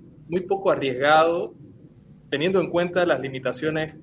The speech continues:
que ha tenido el United y que las ha mostrado en todos los partidos, básicamente. Entonces, yo, yo esperaba algo distinto del West Ham, de Jarrod Bowen, de, de Michael Antonio, Lanzini, que venían encendidísimos y estuvieron,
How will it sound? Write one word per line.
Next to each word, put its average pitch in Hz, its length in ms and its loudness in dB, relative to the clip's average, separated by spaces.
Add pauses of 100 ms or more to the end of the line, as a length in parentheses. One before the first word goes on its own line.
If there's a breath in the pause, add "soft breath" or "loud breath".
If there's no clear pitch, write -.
(120)
que 139 60 -2
ha 139 100 2
tenido 151 300 -2
el 143 140 -4
United 139 420 -2
y 131 120 -10
que 127 80 -4
las 120 160 -6
ha 135 80 2
mostrado 139 520 0
en 127 200 -10
todos 165 260 4
los 139 120 -4
partidos, 135 420 -4
básicamente. 127 760 -8 (1200)
Entonces, 165 580 -2 (160)
yo, 180 200 2
yo 185 100 2
esperaba 175 360 6
algo 165 220 4
distinto 139 520 0
del 120 100 -2
West 113 220 -10
Ham, - 80 -20 (600)
de 127 120 -6
Jarrod 127 340 -2
Bowen, 151 720 4
de, 120 400 -2
de 120 400 -10 (120)
Michael 131 360 -4
Antonio, 151 680 2
Lanzini, 147 600 -4
que 143 100 -4
venían 147 380 -2
encendidísimos 156 960 -6
y 123 220 -10
estuvieron, 135 640 -6